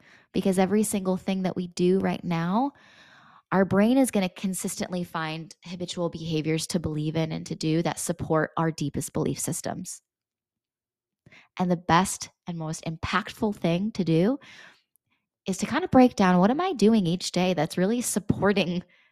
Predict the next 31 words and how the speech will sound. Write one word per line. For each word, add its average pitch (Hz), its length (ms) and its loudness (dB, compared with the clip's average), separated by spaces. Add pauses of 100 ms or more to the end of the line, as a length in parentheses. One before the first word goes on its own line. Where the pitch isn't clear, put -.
(100)
me 220 280 6
staying 190 360 4
exactly 165 500 4
where 165 200 2
I 156 100 0
am? 147 400 -2 (1900)
Okay, 185 180 0
so 208 140 -2
write 180 240 0
a 226 80 -2
few 196 220 2
things 175 300 -2
down 156 240 -4
like - 220 -8
that. - 220 -4 (460)
And 185 100 2
then 185 100 4
the 180 120 2
last 185 360 -2
question 170 460 -6
is, 180 380 -8
what 202 260 -4
could 403 140 -4
I 403 140 -2
do 185 580 2 (840)
today 233 580 2 (480)
to 226 120 0
support 214 680 4 (120)
a 190 120 0
more 190 240 4
magnetic 185 880 0